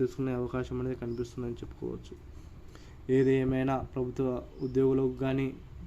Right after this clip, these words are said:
వృద్ధులకు కానీ, వికలాంగులకు కానీ, ఒంటరి మహిళలకు కానీ, మహిళలకు కానీ ప్రభుత్వం అయితే గొప్ప శుభవార్త తీసుకోవడం జరిగింది. ఇటువంటి తాజా సమాచారం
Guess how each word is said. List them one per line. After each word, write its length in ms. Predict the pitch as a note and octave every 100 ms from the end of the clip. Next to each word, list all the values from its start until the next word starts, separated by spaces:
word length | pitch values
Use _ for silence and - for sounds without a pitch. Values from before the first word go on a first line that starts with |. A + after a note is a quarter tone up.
| - - - -
వృద్ధులకు 420 | C3 C#3 C3+ C3 C3+
కానీ, 140 | C3 B2+
వికలాంగులకు 520 | B2 B2+ C3 C3 C3 C3
కానీ, 180 | C3 B2+ - B2
ఒంటరి 240 | B2 B2+ B2
మహిళలకు 420 | B2+ B2+ C3 B2 B2
కానీ, 200 | B2+ A#2+ A#2 A#2+
మహిళలకు 640 | B2+ C3+ C3 C3+ C3 C3 B2
కానీ 240 | A#2+ A#2 - - - - - -
ప్రభుత్వం 340 | C3 B2+ C3+ C3
అయితే 120 | C3 B2
గొప్ప 140 | A#2+ B2 A#2+
శుభవార్త 440 | B2 B2 A#2+ A#2 -
తీసుకోవడం 380 | A#2 - A#2 A2+ A2+
జరిగింది. 260 | A#2 - - - - - B2
ఇటువంటి 240 | C3+ C3+ C3
తాజా 200 | C3 C3 C3
సమాచారం 440 | C3 C3 B2+ C3